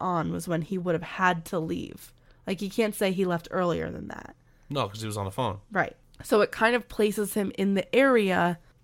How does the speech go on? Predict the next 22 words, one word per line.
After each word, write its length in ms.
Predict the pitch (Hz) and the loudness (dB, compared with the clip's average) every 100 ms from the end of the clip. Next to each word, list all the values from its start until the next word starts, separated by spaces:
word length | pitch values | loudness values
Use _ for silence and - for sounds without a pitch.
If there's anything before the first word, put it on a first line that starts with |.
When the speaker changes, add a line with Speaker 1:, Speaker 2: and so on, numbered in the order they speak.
| _ | _
Speaker 1:
around 260 | 202 196 170 | 0 2 2
the 80 | 170 | -2
time 260 | - 165 | -2 -4
of 120 | - - - _ _ _ | -4 -10 -18 _ _ _
when 220 | 196 180 | -4 -2
the 80 | 170 | -4
crime 320 | - 160 180 | -4 -2 -2
could 100 | - | -6
have 100 | - | -8
taken 320 | - - 82 | -8 -8 -10
place. 460 | - - - - - | -10 -12 -12 -14 -14
Speaker 2:
Right. 260 | 131 107 90 - | -4 -2 -2 -10
Speaker 1:
He 200 | _ 247 | _ -2
said 380 | 233 - 240 269 - | 0 0 2 0 -2
that 140 | 247 | -4
he 200 | 208 208 | -2 -4
hitchhiked 520 | 202 220 - 240 262 | -4 -6 0 0 0
from 180 | - 214 | -4 -4
Chino 380 | 196 - 196 240 | -2 -2 0 0
Hills 520 | - 190 180 190 - - | 2 2 2 -2 -8 -4
to 120 | 220 | 2
Mexico, 680 | 202 196 - - - - | 4 2 -2 -4 -4 -6